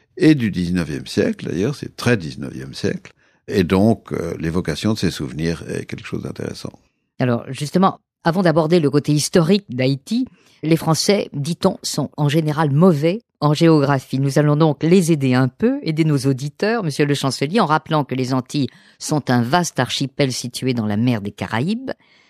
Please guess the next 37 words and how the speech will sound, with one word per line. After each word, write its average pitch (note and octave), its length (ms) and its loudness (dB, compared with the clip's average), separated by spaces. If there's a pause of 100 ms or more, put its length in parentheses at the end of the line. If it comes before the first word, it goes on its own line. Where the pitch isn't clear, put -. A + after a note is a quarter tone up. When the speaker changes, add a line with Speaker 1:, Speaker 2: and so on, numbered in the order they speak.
Speaker 2:
Cet - 240 -6
archipel C#3+ 500 -2
formant C3 440 -4
un A#2+ 200 2
arc D3+ 280 -4
de C3 120 -4
cercle - 380 -6
de A#2 140 -6
trois B2 320 -4
mille C#3+ 140 -4
cinq C3 180 -4
cents C3 180 -2
kilomètres B2+ 420 -2
de A#2+ 120 -2
long, F3 280 0 (340)
qui E3 140 0
s'étend D3 320 -2
depuis C#3 400 -2
Cuba F3 500 0
jusqu'au E3 420 0
large G#3 360 2
du D#3 140 -2
Venezuela. C3 720 0 (300)
Et C#3 60 -2
ces D3 180 -2
Caraïbes D#3+ 600 0
couvrent A3 680 0
environ D3 680 0
deux C#3 400 -2
cent C#3+ 320 -6
trente-cinq C#3 800 -4
mille D#3+ 520 0
kilomètres B2+ 400 -2
carrés B2+ 280 -4
de A2+ 100 -4
terre A#2+ 220 -4
émergée A#2+ 480 -2